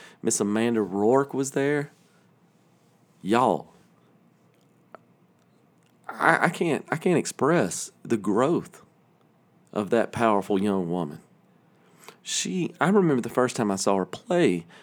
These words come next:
I was like, "Man, she, she has a great voice." Now she's a powerhouse. I ain't kidding y'all. I'm talking knock the roof off of the place.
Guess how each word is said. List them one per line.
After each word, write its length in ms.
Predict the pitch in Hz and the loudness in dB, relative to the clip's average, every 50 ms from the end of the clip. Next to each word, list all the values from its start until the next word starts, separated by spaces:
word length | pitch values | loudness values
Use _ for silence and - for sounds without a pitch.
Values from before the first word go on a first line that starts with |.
| - _ | -18 _
I 40 | - | -8
was 100 | 98 - | -4 -2
like, 100 | 113 101 | 0 0
"Man, 160 | 143 175 185 | 2 2 0
she, 280 | 175 170 170 165 147 - - - | 0 0 -2 -4 -6 -6 -10 -6
she 140 | - 160 | -4 -4
has 180 | 151 147 143 147 | -2 -2 -4 -6
a 40 | 160 | -6
great 240 | - 113 131 131 117 | -4 -4 -4 -4 -4
voice." 480 | 135 151 180 185 101 - - - - _ _ _ _ _ _ _ _ _ _ _ _ | -6 -8 -8 -8 -8 -10 -12 -16 -20 _ _ _ _ _ _ _ _ _ _ _ _
Now 340 | - 110 143 175 233 277 269 | 0 2 4 4 4 4 2
she's 180 | 190 180 156 131 | 2 0 0 0
a 40 | |
powerhouse. 840 | - - 165 233 339 370 349 240 185 147 127 104 82 - - - - - _ _ _ _ _ _ _ _ - | 0 0 2 2 2 2 2 4 4 4 4 4 0 -4 -10 -14 -18 -18 _ _ _ _ _ _ _ _ -2
I 80 | 320 | -2
ain't 100 | 330 - | -2 0
kidding 340 | - - 311 359 359 359 175 | 0 2 2 2 4 4 4
y'all. 340 | 117 104 95 120 190 - - - _ _ _ _ _ _ - - _ - | 4 4 4 2 0 -2 -6 -14 _ _ _ _ _ _ -20 -20 _ -4
I'm 120 | - 220 | -4 -2
talking 560 | 262 - 233 208 - - 123 110 107 101 95 95 - | 0 2 2 4 4 2 0 0 0 -2 -4 -2 0
knock 540 | 117 110 110 113 135 156 190 208 - - | 2 2 4 4 4 4 4 2 0 -2
the 100 | - 110 | -2 0
roof 560 | 98 101 95 90 104 139 196 285 277 214 - - | 0 0 0 2 2 4 4 4 4 0 0 -2
off 240 | 78 85 82 - | 0 0 0 -2
of 120 | - 87 82 | -2 -4 -4
the 80 | - | -6
place. 480 | - - - - 80 64 - - - - | -14 -12 -8 -6 -6 -6 -8 -12 -18 -20